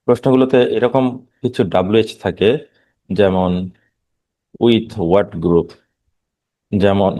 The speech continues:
what potential, what was the name, what was the name, what was the name, তারপরে হচ্ছে what country কিংবা which disease,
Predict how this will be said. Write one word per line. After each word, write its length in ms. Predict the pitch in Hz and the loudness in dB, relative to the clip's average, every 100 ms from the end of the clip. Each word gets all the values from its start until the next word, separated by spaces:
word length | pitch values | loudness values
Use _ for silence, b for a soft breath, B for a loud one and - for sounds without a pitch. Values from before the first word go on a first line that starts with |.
| 82 | 0
what 160 | 98 110 - | 0 -2 -4
potential, 500 | 95 95 85 - 85 80 - _ _ _ _ _ _ 92 | -4 -2 -4 0 0 -2 -8 _ _ _ _ _ _ 0
what 120 | 98 - | 0 2
was 100 | 104 101 | 2 2
the 80 | 92 98 | 2 2
name, 280 | 101 92 78 82 _ _ _ - | 2 0 -2 -8 _ _ _ -2
what 100 | 98 | 0
was 100 | 98 98 | 0 0
the 60 | 95 | 0
name, 200 | 95 82 82 - _ _ _ - | 0 -2 -8 -18 _ _ _ -2
what 100 | 101 107 | 0 0
was 100 | 92 | 0
the 80 | 98 95 | 0 0
name, 300 | 101 98 87 78 82 _ _ _ _ - | 2 0 0 -4 -12 _ _ _ _ -2
তারপরে 320 | 95 87 98 95 | -2 0 0 0
হচ্ছে 180 | 87 101 92 82 | 2 0 0 2
what 160 | 104 - 107 | 0 -2 -4
country 440 | 98 87 - 90 71 - _ _ _ _ - | -4 -4 -2 -2 -2 -8 _ _ _ _ -2
কিংবা 340 | 95 92 92 87 - | 0 2 2 0 0
which 200 | 117 110 85 98 | -2 -2 -2 0
disease, 420 | 95 92 82 | 2 2 0